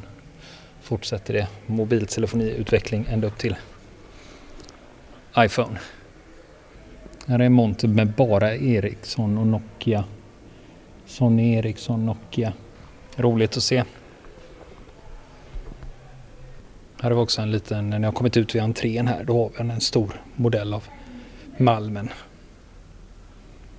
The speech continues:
Området som vi är på. Nu har vi kommit ut i presentshoppen här.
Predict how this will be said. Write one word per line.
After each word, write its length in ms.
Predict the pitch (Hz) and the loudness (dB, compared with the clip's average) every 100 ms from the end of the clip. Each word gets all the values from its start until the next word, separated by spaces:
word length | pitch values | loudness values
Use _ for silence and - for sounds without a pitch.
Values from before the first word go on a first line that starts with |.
| - - - - | -20 -20 -20 -8
Området 420 | 131 110 110 113 | 0 2 0 -2
som 140 | - 120 | -4 -4
vi 80 | 120 | -6
är 40 | |
på. 180 | - 117 - - - - - - - - - - | -8 -14 -14 -20 -20 -20 -18 -18 -16 -16 -14 0
Nu 100 | 123 | 4
har 180 | 117 | 4
vi 60 | 107 | 2
kommit 260 | - 110 107 | 2 2 2
ut 200 | 92 110 | -2 -2
i 140 | 98 | -4
presentshoppen 1040 | - 110 117 104 - - - 92 - 117 | -2 -2 0 -2 -6 -8 -6 -6 -4 -2
här. 220 | 123 139 | 0 -2